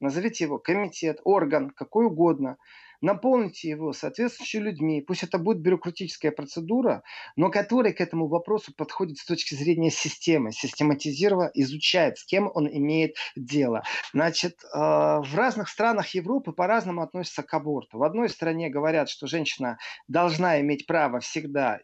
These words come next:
под-, получить поддержку государства на аборт. В другой стране, э, это разговор серьёзный, долгий, длинный. В другой стране говорят, что женщина вообще не имеет права, э, на аборт. Другое дело, если она так получилось, что есть ребёнок, и у неё нет возможности с этим ребёнком,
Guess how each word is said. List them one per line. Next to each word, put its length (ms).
под-, 320
получить 400
поддержку 460
государства 600
на 160
аборт. 340
В 80
другой 340
стране, 640
э, 180
это 380
разговор 480
серьёзный, 960
долгий, 680
длинный. 480
В 60
другой 340
стране 320
говорят, 240
что 160
женщина 360
вообще 420
не 160
имеет 280
права, 480
э, 280
на 240
аборт. 400
Другое 320
дело, 180
если 200
она 260
так 180
получилось, 500
что 180
есть 220
ребёнок, 460
и 180
у 60
неё 160
нет 220
возможности 540
с 100
этим 200
ребёнком, 460